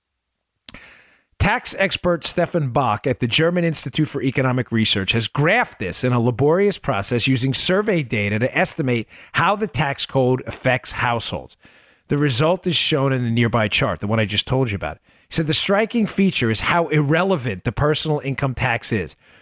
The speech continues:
both in terms of the proportion of households that pay it and the proportion of household income it collects from people." uh, someone just called me right in the middle as I was reading. It collects from those who do, excuse me. The real money is in the vat and social taxes.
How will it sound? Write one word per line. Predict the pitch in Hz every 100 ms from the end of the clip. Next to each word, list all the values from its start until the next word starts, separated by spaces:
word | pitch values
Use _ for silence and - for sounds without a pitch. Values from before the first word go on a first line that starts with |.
| -
both | 156 165
in | 180 156
terms | 147 160 147
of | 131
the | 127
proportion | - 104 151 170 165
of | 139
households | - 135 143 - 135 110
that | 95 -
pay | 143 190
it | 202 - _ _ _ _
and | 131 117
the |
proportion | 107 113 - 165 - 143
of | 110
household | - 143 - 139 135 -
income | 117 104 107 95 87 - _
it | 123
collects | - 113 104 95 -
from | - 90
people." | 92 82 80 - _ _ _ _ _ _ _
uh, | 107 92 87 _ _ -
someone | - 135 110
just | 92
called | - 98
me | 87
right | 85 107
in |
the | 101
middle | 95
as | 92
I | 92
was | 87
reading. | 95 80 -
It | 147
collects | - 147 143
from | 135
those | 123 117
who | 113
do, | 101
excuse | 85 - 107 90
me. | 80 - _
The | 131
real | 127 180 196
money | 170 156 139 135 120
is | 117
in | 110
the | 98
vat | 90 113 120 127 -
and | 104
social | - 104 95 90
taxes. | - 80 73 - - -